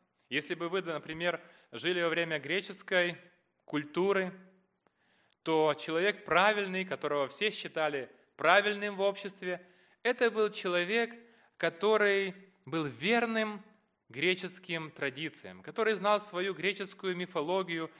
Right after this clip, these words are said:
и следовал традициям своего народа.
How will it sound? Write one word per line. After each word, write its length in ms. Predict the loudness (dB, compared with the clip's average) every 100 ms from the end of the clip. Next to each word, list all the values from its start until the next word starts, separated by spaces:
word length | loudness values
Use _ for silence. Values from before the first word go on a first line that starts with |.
| -16
и 100 | -10
следовал 600 | -6 -4 0 2 2 0 -8 -6
традициям 560 | -6 -4 -8 -6 -8
своего 440 | -6 -6 -4 -4 -4
народа. 500 | -2 0 -2 -6